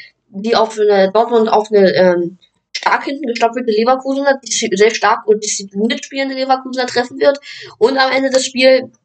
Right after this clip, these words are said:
zwei zu eins verlieren wird. Also ich gehe da jetzt in dem Fall mit Leverkusen. Keno guckt mich böse an. Aber, ähm, ja, ich, ich traue das in dem Fall eher Leverkusen zu. Ähm,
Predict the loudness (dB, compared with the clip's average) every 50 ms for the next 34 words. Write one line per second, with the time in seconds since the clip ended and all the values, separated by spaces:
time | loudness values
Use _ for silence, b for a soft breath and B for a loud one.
0 | _ -8 -2 0 0 0 0 -6 -6 -6 -4 -4 -2 0 0 0 0 -2 -4 -8
1 | -10 _ _ B B B B B B B B B B B B _ _ 0 0 0
2 | 2 4 6 6 6 4 2 -4 -4 -2 2 2 2 2 2 -2 -6 -6 -4 -4
3 | -4 -2 0 2 2 2 2 0 -2 -2 0 0 0 -2 -2 -4 0 0 0 0
4 | 0 0 0 0 2 2 2 0 2 0 -4 -2 2 2 2 4 4 2 2 2
5 | 0 -2 -4 _ B B B B B B B B -2 0 0 2 2 2 2 2
6 | 2 2 2 4 4 4 2 0 -2 -6 _ _ _ _ _ _ _ _ _ _
7 | _ _ _ -4 0 2 2 2 0 -2 -4 -6 -6 -4 -6 -4 -4 -2 0 2
8 | 4 4 4 2 0 -2 0 0 0 2 2 2 4 4 4 2 2 0 -2 _
9 | _ 0 2 4 4 4 2 0 0 -4 -4 -4 -2 0 0 2 2 2 0 B
10 | B B B B B _ _ _ -2 2 4 6 6 6 4 4 0 0 -4 _